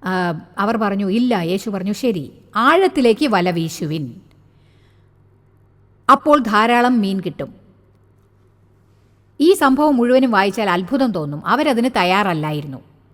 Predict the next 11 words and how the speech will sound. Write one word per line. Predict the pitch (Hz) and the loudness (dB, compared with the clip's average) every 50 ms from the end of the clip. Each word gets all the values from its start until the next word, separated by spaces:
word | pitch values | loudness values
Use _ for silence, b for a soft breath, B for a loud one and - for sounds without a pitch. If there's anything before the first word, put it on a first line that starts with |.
| b b b b b b b b b b b b _ _ _ _ _ _ _ _ _ - | b b b b b b b b b b b b _ _ _ _ _ _ _ _ _ -4
പക്ഷേ | 269 269 - - 269 262 - | -4 -2 0 2 2 2 2
പത്രോസ് | 254 262 - - 415 403 370 - | -2 -2 -2 -2 0 0 0 2
യേശുവിനോട് | 269 214 226 - 262 226 233 226 226 220 202 | 2 2 2 2 -2 -2 -2 -2 -2 -2 -2
പറഞ്ഞു, | 185 170 175 165 147 143 165 - - _ _ _ _ _ _ _ _ _ _ _ _ _ _ _ _ _ - | -4 -4 -6 -6 -8 -10 -12 -16 -20 _ _ _ _ _ _ _ _ _ _ _ _ _ _ _ _ _ -4
"നീ | 202 214 262 311 - | -2 0 0 2 2
പറയുന്നത് | 285 240 226 233 254 277 294 277 277 | 2 2 4 4 4 4 2 2 2
കൊണ്ട് | 240 233 233 277 | 2 2 0 0
ഞങ്ങൾ | 240 208 180 180 180 | 0 -2 -2 -2 -4
അങ്ങനെ | 175 170 170 165 | -4 -4 -6 -6
ചെയ്യും." | - 170 143 131 127 - - _ _ _ _ _ _ _ _ - | -8 -10 -10 -12 -14 -18 -20 _ _ _ _ _ _ _ _ -6
എന്നിട്ട് | - 202 220 233 208 202 165 196 269 | -4 -2 -2 -2 -2 -4 -6 -6 -8